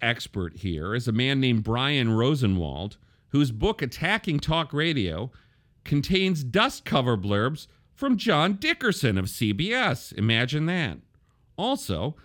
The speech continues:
C N N's Michael Smerconish, who has a fetish for moderation, but is on C N N, so, so much for that. And, of course, Eric Alterman,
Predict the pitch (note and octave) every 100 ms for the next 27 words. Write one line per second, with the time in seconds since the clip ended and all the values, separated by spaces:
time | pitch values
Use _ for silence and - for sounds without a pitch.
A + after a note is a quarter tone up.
0 | _ _ - - G2+ A2 D#3 F#3+ E2+ F2+
1 | G#2 D3 E3 - E3+ G#3 - G#3 C#4 G3
2 | E2 - - - _ _ _ _ _ _
3 | F2+ A#2 A#2 E3+ - B3 B3 A#2+ A2 -
4 | F#2+ F#2+ G2 F#2+ G#2 C3 A3+ C4 A3 A3+
5 | A3 G#3 F#3 - _ - C#3+ C3+ - C#3+
6 | B2 B2 A#2+ E2+ D2 F#2 E2 - G2 F#2
7 | - G2+ C#3 C3+ G2 - _ _ _ _
8 | _ _ - A3 A#3+ A#3 - A#2+ G#2 -
9 | - _ _ - F3 F#3+ D3 - F#3 A#3+
10 | A#3+ G2 G2+ E3